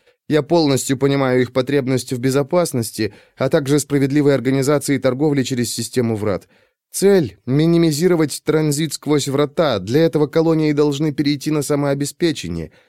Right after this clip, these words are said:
Причем чем скорее, тем лучше. Здесь их интересы полностью совпадают с нашими.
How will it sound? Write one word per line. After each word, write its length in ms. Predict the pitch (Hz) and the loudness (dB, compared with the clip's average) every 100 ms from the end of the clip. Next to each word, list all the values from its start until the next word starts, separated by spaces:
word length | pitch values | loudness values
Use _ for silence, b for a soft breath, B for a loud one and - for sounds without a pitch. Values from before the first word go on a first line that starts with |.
| b | b
Причем 340 | - 135 143 131 | -6 -2 0 0
чем 180 | 139 | 0
скорее, 320 | 131 143 131 127 | 0 0 2 2
тем 160 | 135 139 | 0 -2
лучше. 400 | 127 - - b b b _ | -4 -6 -14 b b b _
Здесь 360 | 131 131 165 143 | -2 2 0 0
их 100 | 139 | 0
интересы 480 | 147 147 147 143 160 | 0 2 0 0 -2
полностью 560 | 151 123 90 87 104 | 2 2 0 -4 -6
совпадают 540 | 113 107 110 107 104 - | -4 -2 -2 0 -2 -2
с 80 | |
нашими. 480 | 117 104 - 98 95 | -4 -4 -4 -6 -8